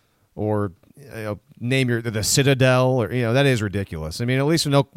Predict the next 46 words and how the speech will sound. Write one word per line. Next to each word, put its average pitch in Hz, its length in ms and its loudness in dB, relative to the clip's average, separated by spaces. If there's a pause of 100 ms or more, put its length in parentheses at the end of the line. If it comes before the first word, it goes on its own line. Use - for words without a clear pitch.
(420)
uh, 107 260 0 (400)
Oklahoma 156 300 2
played 135 180 2
South 139 240 2
Dakota. 127 340 2
Oklahoma 156 380 2
very 143 320 2
rarely 139 240 4
ever 143 140 2
plays 104 340 -2
F 104 100 -2
C 107 220 -4
S 104 140 -2
teams. 98 500 -6 (720)
They 170 220 2
did 160 200 6
it, 156 100 6
and 135 100 -2
they 143 60 0
played 139 200 2
it 135 40 2
in 131 120 -4
September. 117 580 0
When 113 380 -2
all 160 140 0
these 175 160 4
Big 135 240 -2
twelve 139 280 0
teams 107 220 -4
play 113 300 -2
'em, 110 140 -2
they 110 100 -2
play 131 280 -2
'em 123 120 -2
in, 104 240 -6 (240)
I 247 40 -8
mean, 285 120 0
it's 208 40 0
not 196 140 4
just 139 140 -2
Big 147 160 2
twelve, 120 360 4
the 123 140 4
other 127 180 2
conferences, 104 460 -4
too. 98 300 0